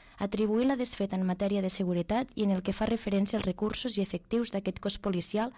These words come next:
a l'actual equip de govern. En primer lloc, volem manifestar que els membres d'aquesta policia han demostrat un temple i una professionalitat admirables al no haver fet públic els atacs rebuts pel gru-, pel grup polític dels darrers anys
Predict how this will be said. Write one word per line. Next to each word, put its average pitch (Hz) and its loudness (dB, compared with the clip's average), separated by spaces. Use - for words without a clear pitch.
a 202 2
l'actual 196 2
equip 196 0
de 202 2
govern. 165 -2
En 214 4
primer 220 4
lloc, 240 2
volem 214 0
manifestar 202 0
que 196 0
els - -4
membres 196 4
d'aquesta 190 0
policia 202 0
han 220 2
demostrat 233 2
un 240 2
temple 190 0
i 202 4
una 214 2
professionalitat 190 2
admirables 170 0
al 208 2
no 233 6
haver 233 2
fet 220 -2
públic 175 0
els 196 2
atacs 196 -2
rebuts 190 -2
pel 202 -4
gru-, 190 -6
pel 190 2
grup 214 2
polític 202 0
dels 208 0
darrers 208 0
anys 240 2